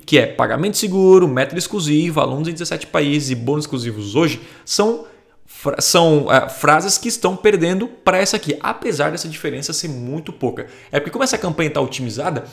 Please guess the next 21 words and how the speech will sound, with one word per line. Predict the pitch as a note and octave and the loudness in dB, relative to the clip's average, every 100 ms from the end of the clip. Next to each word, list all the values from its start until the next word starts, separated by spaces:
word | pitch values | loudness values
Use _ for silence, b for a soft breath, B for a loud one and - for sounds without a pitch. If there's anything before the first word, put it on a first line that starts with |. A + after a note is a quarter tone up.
| B | B
eu | C3+ D#3+ | -2 -2
já | G#3+ | 0
excluí | A#3 - C#4 D3+ E3+ B B B | -2 -2 4 6 6 B B B
frases | - - C#3+ D#3+ A3 A3 - | -4 4 6 6 2 -4 -4
muito | G3+ A3+ F3+ D#3+ A3+ | 0 4 4 4 2
ruins, | A3+ E3+ - | 0 0 -2
que | |
estavam | - D#3+ F#3+ | -2 -2 -4
trinta, | F#3+ C#3 D#3+ D#3 B2+ | -6 -2 -2 -2 -4
trinta | B2 | -6
e | D3+ | -6
cinco | D3+ C#3 | -6 -4
reais, | E3+ D3 | 0 0
quarenta, | D3+ E3 | -2 -6
tá | D3 | -6
quase | D#3+ - F#3 G3 | -6 -6 -6 -6
o | A3 | -8
dobro | F3+ D3 E3+ F#3 F#3+ A#3+ B B B - | 4 8 10 10 6 -2 B B B -6
do | C3 | -2
normal | C#3+ G3+ E3 C3 D#3+ | 0 2 2 4 4
aqui. | F#3+ - A2+ | 0 -2 -6